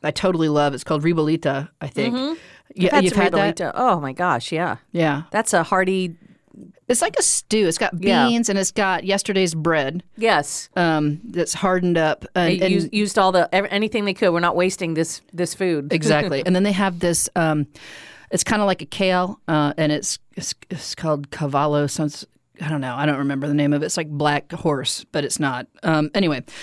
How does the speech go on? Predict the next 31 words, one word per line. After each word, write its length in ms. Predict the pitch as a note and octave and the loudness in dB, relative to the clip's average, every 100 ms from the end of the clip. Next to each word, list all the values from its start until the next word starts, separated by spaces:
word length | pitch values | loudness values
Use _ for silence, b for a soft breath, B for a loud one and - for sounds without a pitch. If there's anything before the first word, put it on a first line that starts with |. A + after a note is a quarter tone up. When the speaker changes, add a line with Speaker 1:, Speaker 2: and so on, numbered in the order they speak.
| B B B | B B B
Speaker 1:
it's 260 | G3 F3+ - | -2 0 2
a, 260 | E3 C#3+ C3 | 2 2 0
a 60 | E3+ | -2
type 220 | G#3 F3+ | -2 -2
of 100 | D#3+ | -2
a 40 | |
kale 260 | D3 F#3 E3 | 0 0 0
type 220 | - D#3+ | 0 0
of 100 | D#3 | 0
thing 160 | C#3+ D#3 | 0 2
they 100 | D#3 | 2
put 180 | C#3+ E3 | 2 2
in 120 | D#3 | 4
Speaker 2:
Mm-hmm. 40 | D#3+ | 4
Speaker 1:
there, 260 | D#3 D#3 | 2 0
and 200 | D3+ D3 | 0 0
that 160 | D3 - | 0 -2
kind 180 | F3 D#3 | -2 0
of, 180 | C3+ - - - | -2 -6 -10 -4
I 40 | |
mean, 160 | F3+ E3+ | -2 -4
th-, 260 | - - | -8 -14
talk 200 | - D4 | -8 -4
about 160 | D4 D3 | -4 -4
healthy 560 | - E3 F#3+ C3 A#2 - b b b b | -4 -2 -2 -4 -10 -14 b b b b
to 60 | E3+ | -2
Speaker 2:
Yeah. 120 | F3+ | 2
Speaker 1:
go 100 | D#3+ | 2
with 120 | C#3 | 2
your 80 | C#3 | 0
wine. 240 | B2+ A2+ | 0 -2